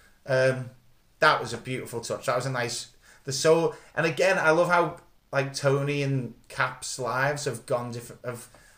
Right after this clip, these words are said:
started off in one way and gone another. So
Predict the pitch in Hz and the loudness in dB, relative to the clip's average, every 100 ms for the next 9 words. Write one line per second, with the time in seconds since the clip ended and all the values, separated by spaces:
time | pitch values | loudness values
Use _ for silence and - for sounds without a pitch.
0 | - - 156 147 143 143 151 131 127 127 | -16 -2 4 6 6 2 0 0 0 2
1 | 127 117 117 123 120 120 120 123 139 127 | 2 2 0 -4 -2 0 0 0 -2 0
2 | 131 117 110 | 2 2 0